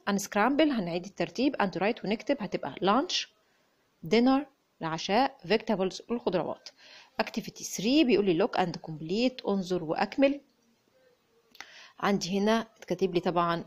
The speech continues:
الحاجات اللي بتتاكل، كاتب لي تحتها yes أو no حسب اختيار الشخص. يعني عمر مثلًا قال yes يبقى عايز فراخ،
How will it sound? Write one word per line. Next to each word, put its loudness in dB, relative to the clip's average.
الحاجات -4
اللي 0
بتتاكل، 0
كاتب -6
لي -6
تحتها 2
yes -4
أو -2
no 2
حسب -6
اختيار -2
الشخص. -6
يعني -4
عمر 0
مثلًا 0
قال 2
yes 2
يبقى 0
عايز -2
فراخ، 2